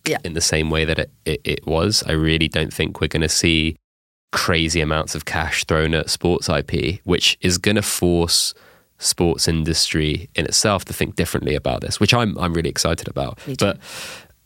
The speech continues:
Speaker 2: w-, how have those conversations changed since the kind of,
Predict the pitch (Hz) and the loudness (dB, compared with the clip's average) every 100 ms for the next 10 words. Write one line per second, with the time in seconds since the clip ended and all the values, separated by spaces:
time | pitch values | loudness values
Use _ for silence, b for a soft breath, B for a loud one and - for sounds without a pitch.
0 | _ _ 101 - - - 185 208 190 170 | _ _ -2 0 0 2 2 2 2 2
1 | 151 123 117 104 98 - - - 95 87 | 2 4 4 4 2 0 -2 0 2 2
2 | 80 78 - 90 82 - - - 80 78 | 0 2 2 2 2 0 0 -2 -2 -2
3 | - | -6